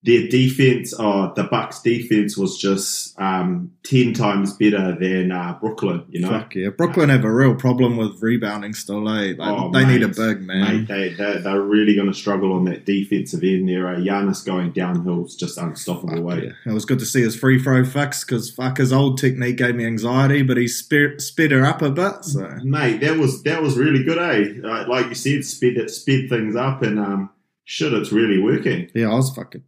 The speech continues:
Speaker 2: impressed. And then K D, he had a good, good hit out for the Nets as well. Him and Harden both look pretty good, but they're definitely missing that, that third weapon there in Kyrie.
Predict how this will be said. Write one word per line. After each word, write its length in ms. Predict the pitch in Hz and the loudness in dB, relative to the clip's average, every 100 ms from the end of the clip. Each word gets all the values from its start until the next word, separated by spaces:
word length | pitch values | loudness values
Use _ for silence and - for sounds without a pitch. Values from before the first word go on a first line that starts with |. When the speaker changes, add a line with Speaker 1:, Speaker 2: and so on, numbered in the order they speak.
| - | -8
Speaker 2:
impressed. 500 | 120 104 135 139 135 | -6 -4 -2 -2 0
And 80 | 135 | 0
then 140 | 143 | 0
K 240 | 135 156 151 | 2 2 4
D, 240 | 160 165 | 4 4
he 80 | 170 | 4
had 140 | 156 | 4
a 40 | 143 | 2
good, 360 | 156 143 127 - - - - | 2 0 -4 -12 -20 -14 -2
good 240 | 156 147 | 0 2
hit 160 | 139 156 | 4 4
out 240 | 147 139 | 2 -2
for 60 | 143 | 0
the 120 | 139 | 2
Nets 300 | 143 151 - | 2 0 0
as 140 | 135 | 0
well. 220 | 143 156 | 0 2
Him 180 | 147 147 | 2 2
and 100 | 143 | 2
Harden 420 | 139 143 143 143 | 2 2 0 0
both 280 | 131 139 131 | 2 0 2
look 180 | 139 131 | -2 0
pretty 240 | 143 135 | 2 4
good, 260 | 131 143 139 | 4 2 2
but 220 | 131 123 | 0 0
they're 140 | 123 120 | 0 0
definitely 400 | 143 131 131 120 | -2 -2 -2 -2
missing 400 | 127 127 123 117 | -2 0 0 0
that, 300 | 117 - - | -2 -6 -8
that 240 | 110 - | -8 -4
third 240 | - 120 110 | 0 2 2
weapon 360 | 113 110 117 110 | -2 -2 0 0
there 200 | 110 107 | 0 -2
in 80 | |
Kyrie. 600 | 107 107 107 107 110 120 | -4 -4 -2 0 0 0